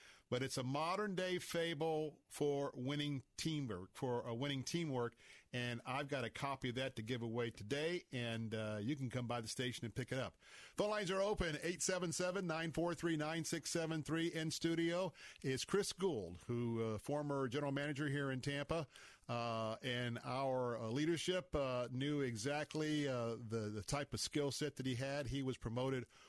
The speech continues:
all the way up to vice president, national program development for Salem Media.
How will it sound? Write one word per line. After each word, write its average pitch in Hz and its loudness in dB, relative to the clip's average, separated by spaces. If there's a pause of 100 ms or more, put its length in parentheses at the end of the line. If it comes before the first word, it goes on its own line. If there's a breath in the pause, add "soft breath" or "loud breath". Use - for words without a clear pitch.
(120 loud breath)
all 214 4
the 208 4
way 180 2
up 156 -4
to 139 0
vice 143 0
president, 147 -2
national 139 -2
program 143 0
development 131 0
for - -4
Salem 131 0
Media. 139 2